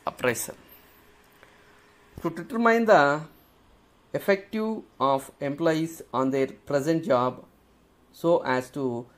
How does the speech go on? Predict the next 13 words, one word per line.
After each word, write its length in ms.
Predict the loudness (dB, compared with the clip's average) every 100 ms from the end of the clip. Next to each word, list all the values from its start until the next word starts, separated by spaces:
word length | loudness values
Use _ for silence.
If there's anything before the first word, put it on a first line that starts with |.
| _ _ -14
decide 460 | -8 0 2 0 0
their 220 | -2 -2 -6 -16
benefits. 840 | -4 -2 -2 -8 -14 -14 -20 -20 _ _ _ _ _ -16 -16 -20 _ _ -20 -20 _ _ _ _ _ _
To 80 | -12
decide 600 | -8 2 4 4 2 -6 -14 -20 -20 -20 -20 _ -20 _ -20 -20 -20 _ _ _ _ _ -12
their 200 | -2 -2
benefits, 720 | 0 0 0 2 0 -2 -8 -14 -16 -18 _ _ _ -10
it 220 | -8 -4
will 280 | -2 -2 -4 -14 -10 2
help. 240 | 2 2 -14 -20 -20 -20 _ _ _ _ _ _
So, 500 | -4 2 4 2 -2 -8 _ _ _ _ _ _ _ _ _ _ _ -8
the 120 | -2
performance 680 | -2 0 0 2 0 0